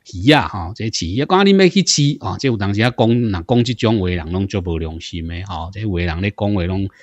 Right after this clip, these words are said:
啊，拢会鼻孔出来吼。比如讲这鱼啊，这首先吼，这物件就已经开始吼，这尤其像即个石斑鱼吼、石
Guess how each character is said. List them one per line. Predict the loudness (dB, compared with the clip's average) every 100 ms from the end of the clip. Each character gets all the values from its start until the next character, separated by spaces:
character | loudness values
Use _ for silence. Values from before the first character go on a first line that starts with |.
| -20 -20 _
啊， | -6 -2
拢 | 0
会 | 0
鼻 | -2 -10
孔 | -8 -8
出 | -8 -12
来 | -14
吼。 | -10
比 | -6
如 | -4
讲 | -2 -2
这 | -4
鱼 | -6 -6
啊， | -6 -6 _ _ _ _ _ _ _ _ _ _ _ _ _ _
这 | -6 -2
首 | 2 4
先 | 6 4 4
吼， | 0 2
这 | 4 6
物 | 4
件 | 0 -4
就 | -6
已 | -8
经 | -6 -4 -4 -6
开 | -4 0
始 | 2 2 0
吼， | -10
这 | -6 -4 -2 -2
尤 | -2 -4
其 | -4 -6
像 | -8 -10
即 | -8 -6
个 | -4
石 | -4 0
斑 | 2 2
鱼 | 0
吼、 | -8 -10
石 | -10